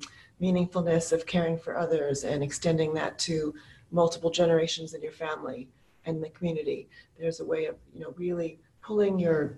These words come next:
life's meaning together on multiple levels, all out of your commitment to care for, it starts with your partner. And, uh, we, we innocently just teach you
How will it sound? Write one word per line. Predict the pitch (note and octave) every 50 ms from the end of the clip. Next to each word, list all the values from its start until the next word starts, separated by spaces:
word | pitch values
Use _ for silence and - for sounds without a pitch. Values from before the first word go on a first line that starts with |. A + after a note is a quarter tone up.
| - - -
life's | D#3+ F3 F3 F3 F3 F3 F3 - -
meaning | E3 E3+ F3 F3 E3+ E3 E3+
together | E3 - D#3+ - E3 D#3 D3+ D3+ D3
on | D3 C#3+ C#3+ C#3+ - - F3+
multiple | F#3+ G3+ G3+ G3 G3+ F#3 E3+ E3
levels, | D#3+ D#3 C#3+ - - G2+ - - - - - - - - - -
all | G3 G#3 G#3 G#3 G#3+ A3
out | - F3+ F3+ F3 E3+ E3
of | D#3+ D#3+ E3+
your | E3 E3 E3
commitment | - - E3+ - - E3 E3+ E3
to | - D#3
care | D#3+ - - F3 F3 F3 F3 F3 E3+ E3+ E3 -
for, | - D#3+ D#3+ D#3 D#3+ D#3 -
it | E3 E3 -
starts | - E3 C#3+ - - -
with | - -
your | B2 C3
partner. | - - - - - - - - _ _ _ _ _ _ - _ _ - - - - _ -
And, | E3 E3 E3 D#3+ D#3+
uh, | - - - - _ _ _ _ _ -
we, | G3 G3+ G3 - G3 - - - _ _ _ _ - - - _ _ - -
we | A3 G#3+ G#3 G#3 G#3 G#3 - _ _ _ _ _ _ - - - _ - - - - _ _ _
innocently | - A3+ A#3 A#3 A#3 - - - - C#3 D3
just | - E3+ F#3+ G3+ - -
teach | - F#3+ F#3+ F#3 - -
you | D3+ D3 D#3 D3 D3+ E3